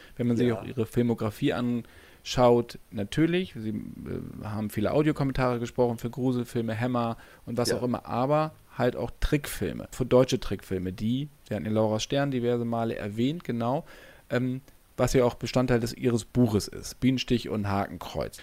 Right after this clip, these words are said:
Speaker 1: Können Sie noch mal ein bisschen was so über die, über das Buch erzählen, weil es lohnt sich wirklich da reinzugucken, das kann ich jedem nur empfehlen, ist im Handel erhältlich.
Speaker 2: Es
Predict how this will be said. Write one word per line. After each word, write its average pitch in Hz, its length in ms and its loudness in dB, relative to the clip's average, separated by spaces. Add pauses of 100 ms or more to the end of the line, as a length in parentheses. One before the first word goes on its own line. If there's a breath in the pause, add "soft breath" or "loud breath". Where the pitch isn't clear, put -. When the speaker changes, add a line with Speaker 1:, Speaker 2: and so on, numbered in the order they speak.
Speaker 1:
Können 151 180 2
Sie 160 80 2
noch 151 140 4
mal 147 120 4
ein 139 120 0
bisschen 156 340 2
was 139 200 4
so 139 100 0
über 127 240 0
die, 127 80 0
über 127 240 -2
das - 140 0
Buch - 280 -2
erzählen, 143 500 0
weil 117 120 4
es 113 140 -4
lohnt 135 220 4
sich 123 200 -6
wirklich 135 220 0
da 120 100 0
reinzugucken, 123 540 -2
das 120 100 -6
kann 120 160 -6
ich 120 100 -6
jedem 143 200 2
nur 123 120 -2
empfehlen, 123 540 -2
ist 131 140 -8
im 123 140 -4
Handel 131 220 2
erhältlich. 123 440 2 (500 soft breath)
Speaker 2:
Es - 300 -4